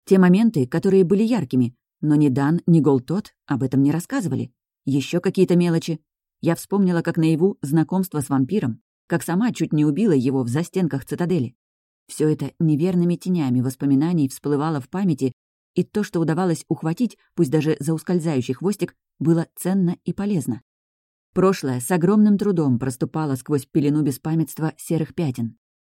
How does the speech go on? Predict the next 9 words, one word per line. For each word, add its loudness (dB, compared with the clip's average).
Я 2
тянула 2
и -2
тянула 2
на 4
себя -4
эту 0
нитку 2
воспоминаний, 0